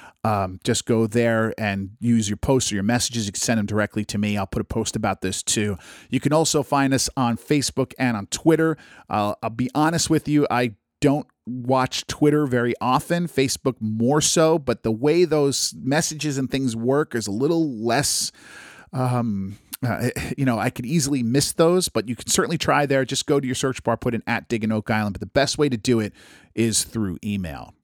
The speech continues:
Uh, shameless plug time, as I always say this week, uh, at this point in the show, don't forget, every Wednesday afternoon,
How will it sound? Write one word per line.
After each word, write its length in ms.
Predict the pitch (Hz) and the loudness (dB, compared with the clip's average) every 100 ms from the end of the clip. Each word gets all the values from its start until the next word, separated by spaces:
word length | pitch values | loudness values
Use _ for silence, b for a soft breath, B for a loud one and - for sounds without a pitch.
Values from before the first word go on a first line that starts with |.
| _ _ _ _ b b | _ _ _ _ b b
Uh, 120 | 107 | -2
shameless 340 | 113 185 175 151 | 0 0 0 0
plug 300 | - 180 - | 0 0 0
time, 240 | 185 185 | 0 2
as 120 | 175 | 2
I 60 | 160 | 2
always 200 | 175 165 | 2 2
say 120 | 160 | 2
this 220 | 165 165 | 0 0
week, 260 | 170 190 - | 0 -2 0
uh, 40 | |
at 300 | 120 135 117 | 2 2 0
this 140 | - 151 | -2 -4
point 260 | - 165 | -2 -2
in 60 | 156 | -2
the 60 | 147 | -2
show, 260 | - 190 | 2 2
don't 180 | 165 160 | 2 -2
forget, 360 | - 156 180 - | -2 0 0 0
every 200 | 120 131 | 0 2
Wednesday 400 | 127 160 151 156 | 2 0 0 -2
afternoon, 580 | 160 156 143 156 151 | -2 -4 -4 -4 -4